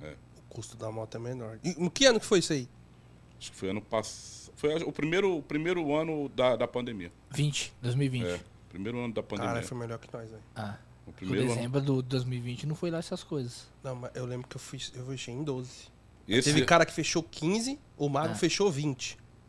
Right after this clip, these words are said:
Speaker 2: Não
Speaker 3: É.
Speaker 2: foi vinte?
Speaker 3: É, o Mago fechou vinte,
Speaker 2: O Mago fechou
Speaker 3: dezenove.
Speaker 2: dezenove. Mas se você pegar os doze da moto, que
Speaker 3: É.
Speaker 2: o custo é menor.
Speaker 1: Uma coisa que eu acho legal é que vocês, tipo, meio que se compartilha. Que, você sabe o que? Você tá citando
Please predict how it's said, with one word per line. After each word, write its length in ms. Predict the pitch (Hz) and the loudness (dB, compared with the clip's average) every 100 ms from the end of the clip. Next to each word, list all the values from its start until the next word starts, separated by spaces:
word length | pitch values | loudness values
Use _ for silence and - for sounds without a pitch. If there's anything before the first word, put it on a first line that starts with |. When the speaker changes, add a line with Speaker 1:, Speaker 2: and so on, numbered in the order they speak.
| - | -10
Speaker 2:
Não 120 | - | -6
Speaker 3:
É. 20 | 120 | 8
Speaker 2:
foi 220 | 214 247 | 10 10
vinte? 280 | 156 262 165 | 6 0 0
Speaker 3:
É, 100 | 120 | 0
o 100 | 110 | 0
Mago 280 | 123 131 135 | 4 4 4
fechou 320 | 151 - 151 | 0 2 2
vinte, 180 | 139 131 | 2 6
Speaker 2:
O 20 | |
Mago 200 | 143 151 | 8 8
fechou 120 | 160 156 | 8 10
Speaker 3:
dezenove. 320 | 139 196 104 - | 10 8 6 0
Speaker 2:
dezenove. 540 | 127 185 170 143 131 - - - | 8 10 12 10 8 -6 -12 -2
Mas 140 | 135 | 0
se 80 | - | 0
você 180 | 180 185 | 0 0
pegar 380 | - 170 143 131 | 2 2 2 0
os 100 | 123 | 0
doze 300 | 139 143 143 | 2 2 4
da 120 | 143 | 4
moto, 460 | 131 147 233 - - - - - - | 6 4 4 0 -14 -16 -20 -14 -4
que 60 | |
Speaker 3:
É. 80 | 113 | 2
Speaker 2:
o 20 | |
custo 220 | 131 135 139 | 4 4 2
é 40 | |
menor. 440 | 131 135 127 160 - - - - | 2 2 4 4 2 -10 -20 -8
Speaker 1:
Uma 140 | - 147 | 0 2
coisa 220 | 175 185 | 2 2
que 80 | 180 | 4
eu 40 | |
acho 160 | 165 - | 4 4
legal 460 | 139 117 135 165 107 | 2 4 6 6 2
é 60 | |
que 140 | 107 139 | 0 0
vocês, 420 | 139 139 143 135 | 0 2 0 0
tipo, 240 | - 143 127 | -8 -8 -2
meio 160 | 131 147 | 0 -2
que 100 | - | -4
se 120 | 147 | -6
compartilha. 880 | - 143 - 127 - - 127 107 - - - - - - - | -2 -2 2 2 2 -2 2 0 0 -12 -20 -20 -20 -12 -2
Que, 160 | 117 | -2
você 160 | - 131 | 0 4
sabe 280 | 151 160 151 | 8 8 8
o 20 | |
que? 160 | 131 | 4
Você 140 | 117 135 | 2 2
tá 160 | 135 | 2
citando 420 | 135 139 - 143 | 0 -2 0 2